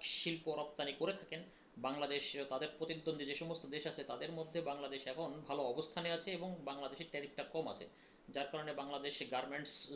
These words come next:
শ্রম, মানে মালিকরা, উম, তারা এখন, উম, এটাকে প্রশংসাই করছে। যাক, এই ট্যারিফকে নির্ধারণ করেই, আহ, আমেরিকার, আহ, সাথে ইন্ডিয়ার যে সম্পর্ক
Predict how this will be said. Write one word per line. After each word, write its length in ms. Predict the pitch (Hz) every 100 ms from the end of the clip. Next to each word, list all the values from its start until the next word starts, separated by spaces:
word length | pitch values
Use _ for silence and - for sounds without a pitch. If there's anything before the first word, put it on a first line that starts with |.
| 131
শ্রম, 460 | - 139 131 131
মানে 180 | 127 127
মালিকরা, 540 | 123 131 156 - 120 - - - -
উম, 180 | 127 120
তারা 160 | - 131
এখন, 420 | 135 147 131 117 -
উম, 320 | 139 139 127 123
এটাকে 280 | 143 147
প্রশংসাই 520 | - 175 180 156 131 -
করছে। 280 | - - - - - - - -
যাক, 120 | 175
এই 100 | 185
ট্যারিফকে 420 | 185 165 196 202 190
নির্ধারণ 440 | 180 156 170 185
করেই, 340 | 180 180 147 185
আহ, 640 | - - - 131 131 156
আমেরিকার, 420 | 165 165 165 165
আহ, 460 | 151 143 139 135 131
সাথে 500 | 131 147 - 131 135
ইন্ডিয়ার 680 | 143 143 143 135 131 - 123
যে 100 | 120
সম্পর্ক 540 | 131 147 147 - -